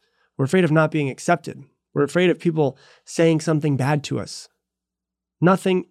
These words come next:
in this world is perfect. Like, if you go look at a tree, have you ever looked at a tree and been like, "Mm, that's not perfectly straight. That's an ugly tree. Oh,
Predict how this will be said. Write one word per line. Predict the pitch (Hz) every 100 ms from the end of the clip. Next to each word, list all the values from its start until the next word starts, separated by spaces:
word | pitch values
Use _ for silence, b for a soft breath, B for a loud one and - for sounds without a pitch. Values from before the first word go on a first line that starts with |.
| _ 160
in | 165
this | 165 -
world | 160 156 101 - _ _
is | 127
perfect. | - 180 143 - - B B B
Like, | 160 147
if |
you | 185
go | 214
look | 202 208
at | 196
a |
tree, | - 220 208 - _ _ _ _ _ _
have | 170
you | 220
ever | 247
looked | 196 214
at | 214
a | 156
tree | - 190
and |
been | 175
like, | 160 -
"Mm, | 202 190
that's | 185 185
not | 170
perfectly | 156 151 151
straight. | 147 165 143 160
That's | 165 160
an |
ugly | 139 127
tree. | 120 135 104 - _ B B B
Oh, | 202